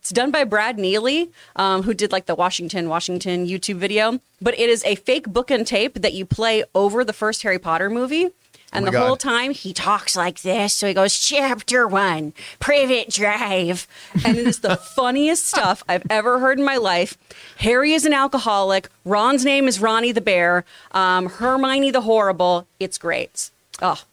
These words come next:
Speaker 1: I
Speaker 2: There's a
Speaker 1: love it.
Speaker 2: couple of videos online. This was years ago, but they're on YouTube, and I'm sure some of you guys know about them, but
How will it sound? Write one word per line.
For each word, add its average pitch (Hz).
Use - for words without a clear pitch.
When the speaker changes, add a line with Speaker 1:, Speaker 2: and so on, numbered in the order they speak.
Speaker 1:
I 143
Speaker 2:
There's 214
a 208
Speaker 1:
love 214
it. -
Speaker 2:
couple 330
of 277
videos 185
online. 131
This 202
was 185
years 165
ago, 120
but 113
they're 147
on 147
YouTube, 139
and 120
I'm 139
sure 175
some 170
of -
you 147
guys 131
know 120
about 104
them, 98
but 113